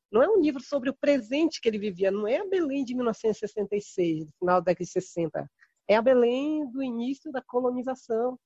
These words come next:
até o período da borracha, mais ou menos, que ele analisa, o século dezenove, até meados do século dezenove. Então, é um livro de geografia histórica, digamos assim, se nós fôssemos classificar, que o Eidolf, ele é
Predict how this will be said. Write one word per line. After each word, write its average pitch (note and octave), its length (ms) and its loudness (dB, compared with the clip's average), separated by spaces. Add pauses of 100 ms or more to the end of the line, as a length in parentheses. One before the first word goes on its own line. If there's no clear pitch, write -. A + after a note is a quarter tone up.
(140)
até A3 300 0
o C4+ 60 2
período B3+ 380 -4
da B3 120 2
borracha, A3 500 0
mais G3+ 180 -2
ou G3+ 80 -2
menos, F#3+ 320 0
que - 160 -2
ele G3 260 6
analisa, G3 640 2
o D#3+ 40 0
século F3 320 -2
dezenove, F3 560 2 (360)
até D#3 220 4
meados F3+ 340 6
do - 40 -20
século F#3 260 -4
dezenove. F3+ 540 -2 (200)
Então, C#4+ 220 2
é - 20 4
um C#4 60 4
livro C#4+ 180 2
de B3+ 80 -6
geografia C#4+ 420 2
histórica, B3 840 2 (100)
digamos G#3 360 2
assim, G#3+ 280 0
se F3+ 140 -6
nós F3+ 180 0
fôssemos G3+ 400 -6
classificar, A3+ 760 -2
que - 120 -12
o - 20 -2
Eidolf, F3+ 360 -2
ele C4+ 220 -2
é C#4 240 0